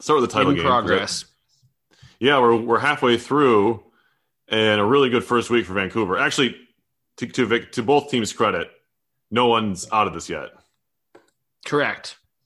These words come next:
Speaker 1: Uh, for Vancouver, he had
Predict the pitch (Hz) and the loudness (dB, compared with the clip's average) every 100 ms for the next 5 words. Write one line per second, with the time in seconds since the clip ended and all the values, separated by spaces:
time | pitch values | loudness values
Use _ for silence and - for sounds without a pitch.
0 | _ _ _ _ _ _ _ _ - _ | _ _ _ _ _ _ _ _ -20 _
1 | _ _ - - 101 87 87 80 64 - | _ _ -16 -4 -2 -2 -2 -6 -8 -14
2 | _ _ _ _ _ _ 135 120 120 143 | _ _ _ _ _ _ -4 0 0 0
3 | 156 143 151 131 113 107 92 | 0 2 2 2 2 0 -4